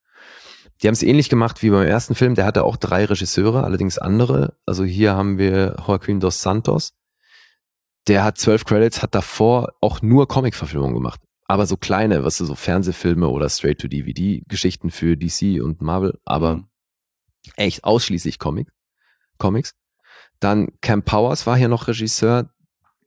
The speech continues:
Speaker 1: Das ist der Herr, den wir bei Soul hatten.
Speaker 2: Mhm.
Speaker 1: Der war für Soul verantwortlich von Disney. Und Justin K. Thompson, dritter Regisseur,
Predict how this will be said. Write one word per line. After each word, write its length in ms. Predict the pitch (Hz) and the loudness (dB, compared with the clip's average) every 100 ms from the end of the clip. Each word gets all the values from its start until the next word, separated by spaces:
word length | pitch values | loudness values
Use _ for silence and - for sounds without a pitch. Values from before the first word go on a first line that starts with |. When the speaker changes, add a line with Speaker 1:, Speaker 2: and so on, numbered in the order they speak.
| _ | _
Speaker 1:
Das 320 | - 101 110 - | -2 -2 -2 -6
ist 220 | - - | -6 0
der 100 | 101 98 | 4 4
Herr, 340 | 104 107 104 | 4 4 2
den 280 | 87 101 101 | 0 0 2
wir 120 | 98 | 2
bei 140 | 92 | 2
Soul 360 | 90 - 143 120 | 0 2 2 2
hatten. 380 | 90 - - 120 _ _ _ _ _ _ _ _ | -2 -6 -12 -14 _ _ _ _ _ _ _ _
Speaker 2:
Mhm. 380 | - - - _ _ _ _ _ - | -18 -14 -14 _ _ _ _ _ -6
Speaker 1:
Der 120 | 85 | -2
war 80 | 87 | -2
für 100 | - | -4
Soul 260 | - 92 98 | -4 0 0
verantwortlich 640 | - 55 55 53 - - | 0 -8 -6 -8 -8 -12
von 120 | - | -8
Disney. 320 | - 69 92 123 - - - | -4 -2 -2 -4 -12 -20 -8
Und 240 | - 90 | -2 0
Justin 320 | 101 104 104 | 0 0 -2
K. 240 | 98 95 90 | -2 0 -2
Thompson, 580 | - 95 107 - 113 120 _ _ _ _ _ _ _ _ _ _ _ _ - | 0 -2 -2 -4 -6 -6 _ _ _ _ _ _ _ _ _ _ _ _ -2
dritter 280 | 107 113 101 | 0 2 0
Regisseur, 640 | 101 95 - 110 113 | 0 0 2 2 2